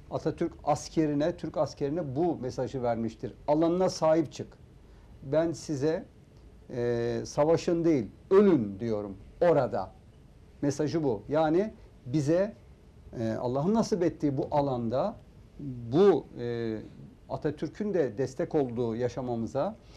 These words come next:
e, sınırları çizmemize destek olduğu bu vatanda kendi alanımızda Atatürk'ün tabii ki peygamberimizin vesaire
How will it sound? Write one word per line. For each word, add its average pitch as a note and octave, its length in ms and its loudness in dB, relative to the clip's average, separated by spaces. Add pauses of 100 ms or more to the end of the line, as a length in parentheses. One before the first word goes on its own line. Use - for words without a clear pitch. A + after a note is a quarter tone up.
(220)
e, A#2 160 -2
sınırları C#3+ 460 0
çizmemize B2 540 -4
destek B2 340 -6
olduğu A2+ 360 -6
bu D3+ 140 -2
vatanda A#2+ 680 -4 (360)
kendi D#3+ 360 0
alanımızda F3 880 2 (600)
Atatürk'ün G#3+ 1040 -2 (840)
tabii D3 320 0
ki C3+ 320 -4
peygamberimizin A#2 960 0
vesaire A2+ 640 -6